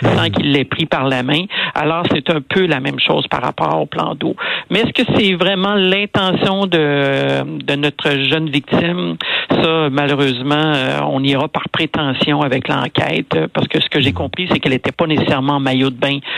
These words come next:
Speaker 1: cette puce-là. Donc, euh,
Speaker 2: Ouais. Est-ce
Speaker 1: euh,
Speaker 2: que,
Speaker 1: il, il
Speaker 2: euh,
Speaker 1: reste que de façon évitable, oui.
Speaker 2: Ouais. Souvent, on entend, euh, je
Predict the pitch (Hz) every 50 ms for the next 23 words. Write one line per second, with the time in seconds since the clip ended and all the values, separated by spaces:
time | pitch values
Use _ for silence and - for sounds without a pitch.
0 | - - - - - 139 131 - - - - - - - - 87 - - - -
1 | - - - 80 - - - - - - 117 107 104 101 90 87 - - - -
2 | - - - - - - - - 139 135 - - - - 233 247 233 196 151 135
3 | 127 127 127 135 139 - - - 196 - - - 165 143 147 139 - 147 139 -
4 | - 151 135 123 117 - - 147 131 135 143 139 - - - - - 160 160 -
5 | - _ _ - 117 117 127 135 131 123 - - - - - - 143 175 214 233
6 | 220 196 165 143 131 110 - 160 170 180 180 175 147 131 123 120 117 117 117 113
7 | 113